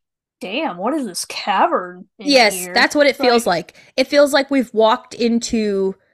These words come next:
Speaker 2: a fucking cavern. Like, we're like,
Speaker 1: Mm-hmm.
Speaker 2: "There's so much room for fucking activities." Like,
Speaker 1: Yes.
Speaker 2: what are we gonna do with all this room for all this
Speaker 1: So much
Speaker 2: activities?
Speaker 1: time to run around. It's like, I
Speaker 2: Yes,
Speaker 1: can
Speaker 2: and
Speaker 1: just
Speaker 2: there's two working bathrooms in this store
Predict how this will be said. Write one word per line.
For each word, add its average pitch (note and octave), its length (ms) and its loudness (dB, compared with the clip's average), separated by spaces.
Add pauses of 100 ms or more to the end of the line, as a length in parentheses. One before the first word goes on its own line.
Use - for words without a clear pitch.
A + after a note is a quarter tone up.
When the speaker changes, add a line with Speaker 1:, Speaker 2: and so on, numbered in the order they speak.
(360)
Speaker 2:
a A3+ 100 2
fucking G3+ 600 -2
cavern. E3 600 -6 (140)
Like, F#3+ 180 -2
we're A#3 100 4
like, A3 180 0
Speaker 1:
Mm-hmm. B3 320 -4 (240)
Speaker 2:
"There's F3 280 -6
so - 280 -4
much F3 320 -8
room F3 180 -6
for F3+ 260 -8
fucking G3 340 0
activities." F#4+ 840 2 (220)
Like, C4+ 200 6
Speaker 1:
Yes. - 260 -10 (560)
Speaker 2:
what D#4 160 8
are E4 140 8
we G4 160 6
gonna G4+ 220 4 (260)
do G4 320 8
with C4+ 180 4
all A#3 140 6
this C4 240 2
room C4+ 340 4
for A#3 200 0
all B3 180 6
this E4 140 -2
Speaker 1:
So F#4 100 4
much D#4 140 4
Speaker 2:
activities? A#4+ 240 6
Speaker 1:
time D#4+ 100 4
to B3+ 60 0
run C#4+ 140 0
around. B3 540 -2
It's A3+ 140 -20
like, F4 100 0
I G#4+ 40 4
Speaker 2:
Yes, C#4 240 -2
Speaker 1:
can C4 80 -8
Speaker 2:
and C4 80 -4
Speaker 1:
just D4 100 -2
Speaker 2:
there's E4 240 -6
two G#4 580 6
working E4+ 480 0
bathrooms C#4 640 0
in G3+ 140 -6
this F3 140 -8
store - 340 -8